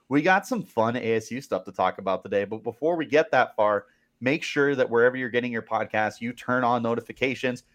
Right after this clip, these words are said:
so you get an update whenever we post new content, and you can follow me for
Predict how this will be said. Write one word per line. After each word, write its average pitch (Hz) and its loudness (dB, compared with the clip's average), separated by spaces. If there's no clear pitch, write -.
so - -8
you 143 0
get 135 2
an 120 -6
update 117 2
whenever 104 -2
we 98 -8
post 110 -4
new 101 -10
content, 120 -4
and 117 -6
you 113 -2
can 104 -8
follow 127 4
me 117 -4
for 160 6